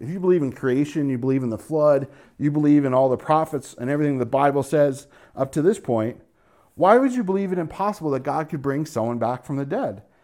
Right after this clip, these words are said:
And I think we struggle with this too as believers. We struggle with miracles in Scripture. Uh, should I really pray to heal that person? Can God really heal them?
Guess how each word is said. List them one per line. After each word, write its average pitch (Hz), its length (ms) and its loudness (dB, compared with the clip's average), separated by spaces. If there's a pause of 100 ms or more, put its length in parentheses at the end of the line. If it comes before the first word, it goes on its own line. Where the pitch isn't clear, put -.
(240)
And 147 80 -4
I 156 40 -2
think 175 240 -4
we 185 140 -6
struggle 180 360 -2
with 156 100 -4
this 156 180 -6
too 285 240 -4
as 123 100 -4
believers. 101 460 -8
We 117 80 -8
struggle 147 380 -4
with 123 160 -8
miracles 151 460 -6
in 151 100 -8
Scripture. 165 580 -10 (380)
Uh, 104 240 -4
should 123 180 -12
I 120 60 -2
really 131 340 -6
pray 156 320 -12
to 135 80 -10
heal 143 160 -8
that 147 160 -8
person? 160 380 -12
Can 139 260 -12
God 139 220 -12
really 131 320 -12 (200)
heal 139 160 -10
them? 143 240 -10